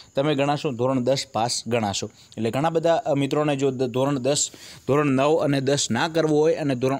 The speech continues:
આઠ પછી સીધી આઈ ટી આઈ કરે, તો તેમને શું કરવાનું? અ, બોર્ડની ગુજરાતી અને અંગ્રેજી વિષયની પરીક્ષા આપી દેવાની, એટલે તમે ધોરણ દસ બરાબર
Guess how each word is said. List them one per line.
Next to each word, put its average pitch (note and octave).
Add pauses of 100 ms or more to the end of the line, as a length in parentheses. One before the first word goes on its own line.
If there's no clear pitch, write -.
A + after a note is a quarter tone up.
(140)
આઠ F#3
પછી D#3
સીધી B2+
આઈ C#3+
ટી C#3
આઈ C#3
કરે, C#3 (300)
તો C3
તેમને E3
શું F#3+
કરવાનું? E3 (400)
અ, C3+
બોર્ડની F3
ગુજરાતી D#3
અને D#3+
અંગ્રેજી D3+
વિષયની C3
પરીક્ષા A#2
આપી D#3
દેવાની, E3
એટલે A#2
તમે A#2
ધોરણ A2+
દસ E3 (320)
બરાબર B2